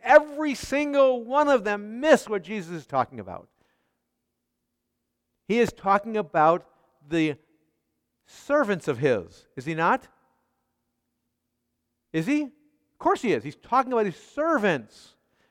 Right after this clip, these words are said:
I'll explain to you a little bit later what he, what they think he's talking about. But he's talking about his servants. And his servants, some of them are what?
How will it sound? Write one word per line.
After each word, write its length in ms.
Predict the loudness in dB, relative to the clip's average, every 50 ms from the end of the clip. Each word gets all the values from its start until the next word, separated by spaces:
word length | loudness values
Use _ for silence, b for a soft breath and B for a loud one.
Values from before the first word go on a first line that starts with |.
| _ _ _ _ _ _ _ _ _
I'll 120 | -10 -10 -10
explain 340 | -10 -10 -8 -6 -6 -4 0
to 40 |
you 60 | 0 0
a 80 | 0
little 140 | -2 -4 -4
bit 140 | -4 -4 -2
later 280 | 2 2 2 2 0
what 160 | -2 -4 -6 -8
he, 220 | -8 -10 -12 -10
what 160 | -8 -8 -6 -4
they 140 | -4 -6
think 240 | -6 -8 -12 -12 -12
he's 140 | -12 -14 -12
talking 280 | -12 -14 -14 -14 -18 -18
about. 340 | -14 -12 -12 -12 -12 -14 _ _ _ _ _ _ _ _ _ _ _ _ -4
But 180 | -2 -2 -2 -2 -4 -20 _
he's 320 | -6 0 2 2 2 0
talking 300 | 0 0 0 0 0 -4
about 180 | -4 -4 -2 -4
his 140 | -4 -8 -10
servants. 580 | -10 -8 -6 -4 -4 -4 -6 -6 -10 -10 -14 b b b b b
And 120 | -4 -2
his 120 | -2 -4 -6
servants, 640 | -10 -8 -4 -2 -2 -2 -2 -2 -4 -6 -8 -14 _ _ _ _ _ _ _ _ _ _ _ -20 _ _ _ _ _ _ _ _ _ -4
some 160 | 0 0 0
of 60 | 2
them 160 | 2 0 0 0
are 160 | -2 -2 -2
what? 340 | -2 -2 0 0 -2 -2